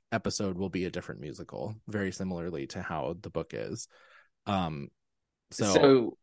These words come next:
Speaker 2: are you talking, like, you are taking songs from the musicals, or are
Speaker 1: We
Speaker 2: you
Speaker 1: are
Speaker 2: going to
Speaker 1: we are parodying them and kind of doing, like, a version, like, very, like, Schmigadoon,
Speaker 2: Mm-hmm.
Speaker 1: but cancer.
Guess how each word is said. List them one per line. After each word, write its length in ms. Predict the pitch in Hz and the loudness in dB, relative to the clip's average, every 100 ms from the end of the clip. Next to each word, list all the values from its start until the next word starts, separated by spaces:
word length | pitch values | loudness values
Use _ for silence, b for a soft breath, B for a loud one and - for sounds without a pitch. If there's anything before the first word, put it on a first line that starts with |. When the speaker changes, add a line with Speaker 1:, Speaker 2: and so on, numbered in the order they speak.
| - | 6
Speaker 2:
are 80 | 147 | 8
you 120 | 143 | 8
talking, 400 | 151 147 143 139 | 8 8 8 8
like, 300 | 135 120 - 135 | 8 8 4 0
you 240 | 139 139 | 6 8
are 240 | 131 123 107 - | 8 8 2 2
taking 360 | 143 120 127 | 2 4 -2
songs 420 | - 123 120 117 | 2 4 4 2
from 380 | - 120 113 120 | -2 2 4 6
the 80 | 135 | 6
musicals, 880 | 156 165 165 170 - 175 185 185 - | 6 6 4 0 4 6 6 4 2
or 140 | 135 151 | 6 8
are 40 | |
Speaker 1:
We 180 | 147 127 | 8 6
Speaker 2:
you 60 | 131 | 6
Speaker 1:
are 440 | 131 123 120 120 | 8 8 6 4
Speaker 2:
going 120 | 120 | 2
to 420 | 117 113 113 110 _ | 0 2 2 0 _
Speaker 1:
we 220 | 131 135 | -2 2
are 120 | 127 123 | 4 2
parodying 840 | - - 113 120 135 147 151 156 | -2 -2 2 2 2 0 2 2
them 400 | 156 156 165 175 - - | 2 2 2 0 -4 -2
and 400 | 120 110 110 107 | 0 0 -2 -6
kind 320 | - 131 123 | -8 -4 -2
of 320 | 117 117 120 | -2 -4 -6
doing, 340 | 120 120 117 120 | 0 2 2 0
like, 240 | 107 98 _ _ _ _ _ - | -4 -6 _ _ _ _ _ 0
a 280 | 120 110 90 - _ _ | 2 4 0 -4 _ _
version, 540 | 139 113 117 123 120 127 | -10 -4 0 2 0 0
like, 200 | 135 127 | 0 2
very, 220 | 139 135 | 2 2
like, 160 | 120 107 | 2 -2
Schmigadoon, 840 | - - 113 117 131 135 139 151 139 - _ _ - | -6 -4 0 2 4 4 2 0 -4 -14 _ _ -8
Speaker 2:
Mm-hmm. 800 | 123 120 123 117 _ _ _ - | -4 0 2 0 _ _ _ -8
Speaker 1:
but 180 | 127 117 | 0 0
cancer. 480 | - - - - - | 0 -6 -4 -8 -8